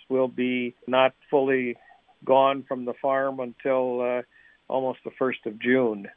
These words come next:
So we have onions in storage now that we are packaging on a daily basis. Our onions leave the farm mostly in, uh, three-pound consumer packages, so they're ready, ready for the store,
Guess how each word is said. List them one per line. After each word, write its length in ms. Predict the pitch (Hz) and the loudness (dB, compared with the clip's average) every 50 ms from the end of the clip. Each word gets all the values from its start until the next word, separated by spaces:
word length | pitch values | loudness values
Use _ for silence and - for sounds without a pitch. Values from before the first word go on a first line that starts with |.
| _ _ | _ _
So 100 | - 113 | -4 0
we 180 | 113 127 127 131 | 0 2 4 6
have 140 | 139 135 123 | 6 6 6
onions 380 | 135 135 135 135 135 131 127 120 | 4 2 2 0 -2 -2 -4 -6
in 160 | 120 120 117 - - | -8 -12 -12 -14 -4
storage 480 | - 143 135 135 135 131 131 131 117 - - | 0 4 6 6 6 6 4 2 0 -2 -2
now 460 | 135 127 127 127 131 131 131 131 123 _ - - - _ _ _ | 0 2 4 4 4 4 2 0 -4 _ -18 -20 -20 _ _ _
that 160 | - 120 117 | -6 -4 -4
we 200 | 117 120 123 120 | -2 -2 0 0
are 180 | 120 120 120 113 - _ | 0 0 0 -2 -4 _
packaging 680 | - 135 131 123 - - 131 120 - 123 123 127 127 123 | -2 0 0 0 -2 -4 -8 -8 -6 -6 -6 -4 -4 -4
on 160 | 120 117 113 | -4 -4 -4
a 40 | 113 | -4
daily 360 | 104 113 120 127 123 123 120 | -2 -2 -2 0 0 -2 -4
basis. 540 | 113 - 123 127 127 123 - - 127 123 123 - - _ _ _ _ _ - | -2 -2 -2 -2 -4 -6 -6 -6 -6 -6 -8 -10 -18 _ _ _ _ _ 0
Our 280 | - 123 127 135 135 135 | 4 6 8 8 8 8
onions 340 | 135 131 131 131 127 117 110 _ _ _ _ _ | 6 4 0 -2 -2 -4 -8 _ _ _ _ _
leave 280 | - 135 135 135 131 123 | -2 0 0 0 2 0
the 120 | 120 117 - - | 0 -2 0 2
farm 360 | 139 131 131 131 131 131 127 | 4 4 6 4 4 2 0
mostly 580 | 127 123 127 131 120 - - - 120 120 123 | 0 0 0 -2 -2 -6 -8 -6 -4 -2 -2
in, 240 | 123 117 113 120 120 | -2 -4 -4 -4 -4
uh, 140 | 120 120 120 120 - | -2 -2 -2 -4 -4
three-pound 580 | - 139 135 127 - - 131 123 127 123 120 107 | -2 -2 -2 0 0 0 2 2 2 0 -4 -6
consumer 440 | - 117 104 - - 139 135 131 123 | -10 -12 -8 -4 -4 -2 0 -2 -2
packages, 640 | - - 127 123 123 - 135 123 123 127 127 127 123 - - _ _ - | 2 2 4 4 2 2 -4 -4 -4 -4 -4 -4 -6 -10 -18 _ _ -2
so 140 | - 110 110 | 0 2 4
they're 160 | 120 120 117 | 4 4 6
ready, 380 | 117 120 123 120 120 117 123 131 - | 6 4 4 4 0 -4 -6 -12 -4
ready 220 | - 127 123 123 123 123 | -2 0 0 0 -2 -4
for 100 | - 123 | -6 -6
the 60 | 117 110 - - | -8 -8 -8 -2
store, 480 | - 135 127 127 131 131 131 123 - | 2 4 6 6 6 6 4 0 -4